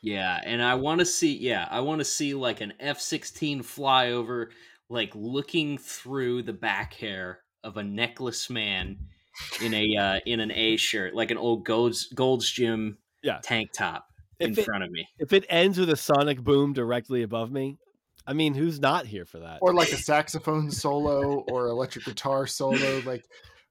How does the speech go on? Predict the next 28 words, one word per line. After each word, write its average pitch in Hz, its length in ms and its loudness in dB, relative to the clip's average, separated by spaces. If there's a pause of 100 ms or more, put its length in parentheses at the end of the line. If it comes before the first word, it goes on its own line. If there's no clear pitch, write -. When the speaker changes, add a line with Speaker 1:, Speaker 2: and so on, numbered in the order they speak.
(120)
Speaker 3:
yeah, 147 320 4
like, 160 200 4
the - 140 -20
Speaker 1:
Ashley 160 360 6
Simpson 156 460 4
Speaker 3:
theatrics. 123 40 0
Speaker 1:
lip 127 120 0
syncing. 131 520 -6 (400)
Speaker 3:
Like, - 240 4 (260)
Speaker 1:
<laughs> - 600 -16
Speaker 3:
all - 80 8
right, 170 140 4
I 185 100 6
think 220 220 -2
we 233 120 -6
can 196 140 0
all 175 180 6
agree. 131 640 0 (500)
I 165 80 2
think 254 200 0
we 226 100 2
can - 160 6
<laughs> - 40 -2 (840)
That 127 100 -6
was 131 140 -6
pretty 113 180 -12
good, 117 160 -8
Jay-Z. 123 320 -10